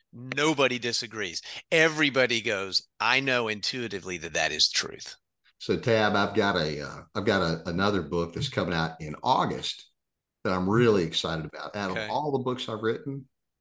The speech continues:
Speaker 2: this one I'm looking forward to hitting the market the most, and it's called Make Life Good, but the full title is this: You've Made a Good Living. Now, Make Life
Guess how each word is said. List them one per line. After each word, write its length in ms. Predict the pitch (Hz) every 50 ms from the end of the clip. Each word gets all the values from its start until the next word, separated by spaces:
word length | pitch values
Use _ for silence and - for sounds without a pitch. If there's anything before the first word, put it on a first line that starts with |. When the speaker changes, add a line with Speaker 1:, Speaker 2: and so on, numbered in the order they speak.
| _ _
Speaker 2:
this 240 | 110 107 107 - -
one 80 | 104
I'm 80 | 90 95
looking 240 | 101 98 - 87 82
forward 340 | - 95 92 92 92 90 -
to 100 | - 80
hitting 260 | 78 95 101 101 95
the 60 | 80
market 440 | 85 90 87 90 - - 90 82 - -
the 80 | 90 82
most, 320 | 87 101 98 87 - -
and 80 | 104 90
it's 100 | 90 -
called 340 | - - 107 95 85 82
Make 360 | 85 92 110 131 160 160 - 127
Life 280 | 113 110 110 104 -
Good, 280 | - 120 113 98 85 78
but 140 | 98 - -
the 80 | 101
full 340 | - - - - 160 185 185
title 480 | - - - 92 85 82 87 90 80 -
is 220 | 92 90 85 -
this: 360 | - 95 82 82 - - - _ _ _ _ _ _ _ _ _ _ _ _ _ _ _ _ _ _ -
You've 360 | 95 101 110 113 113 104 95
Made 640 | 98 95 101 107 117 143 156 160 175 180 185 165 - -
a 80 | 110 107
Good 320 | 107 98 107 107 104 98
Living. 440 | 95 90 95 90 82 80 76 - - _ _ _ _ _ _ _ _ _ _ _ _ _ - - - - - - _ _ _ _ _ _ _ _ _ -
Now, 480 | 113 131 147 117 78 71 71 - - _ _ _ _ _ _ _ _ _ _ _ _ _ _ _ _ _ -
Make 340 | - 104 104 107 101 - - _
Life 380 | - 90 90 85 85 82 -